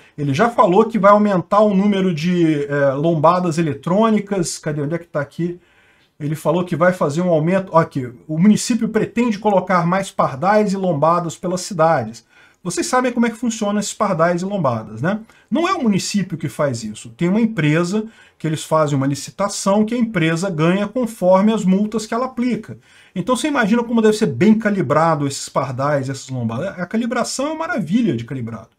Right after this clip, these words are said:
Porque a empresa ganha mais se ela multar mais, no final das contas.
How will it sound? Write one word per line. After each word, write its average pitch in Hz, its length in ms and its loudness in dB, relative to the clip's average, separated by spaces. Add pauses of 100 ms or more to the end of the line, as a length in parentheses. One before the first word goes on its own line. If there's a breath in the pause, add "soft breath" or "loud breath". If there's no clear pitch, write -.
(300)
Porque 214 180 -2
a 339 40 0
empresa 175 340 0
ganha 190 280 2
mais 240 320 2
se - 80 -2
ela 233 100 2
multar 247 400 0
mais, 214 320 0
no 147 80 0
final 156 240 -4
das 139 160 -6
contas. - 440 -12